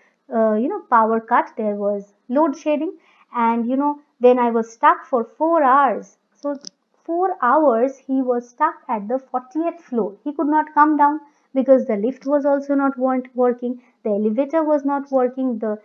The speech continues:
the air condition was not working, the A C was not working. So it was very hot, and he could not come down the building.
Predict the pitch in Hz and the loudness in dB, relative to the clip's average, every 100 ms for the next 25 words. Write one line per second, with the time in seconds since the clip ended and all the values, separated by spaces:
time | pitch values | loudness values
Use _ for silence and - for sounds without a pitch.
0 | _ _ 233 202 - 285 349 339 311 302 | _ _ -6 -2 2 2 2 0 0 0
1 | 320 302 285 277 262 269 277 269 254 262 | -2 -2 2 2 2 -2 0 -2 0 -2
2 | 247 226 240 247 349 330 311 294 294 269 | -2 0 -2 -2 -2 -2 -4 -4 -6 -4
3 | 254 247 262 - _ 262 254 254 - 240 | -6 -6 -12 -18 _ -2 -2 -2 -8 -4
4 | 247 226 226 214 294 349 294 311 - _ | -2 -2 -4 -4 -2 0 0 -2 -6 _
5 | _ _ 226 220 214 254 294 349 339 - | _ _ -12 -10 -8 -6 -2 -4 -6 -4
6 | 294 285 277 285 285 247 269 262 285 | -2 2 2 2 0 0 0 0 -4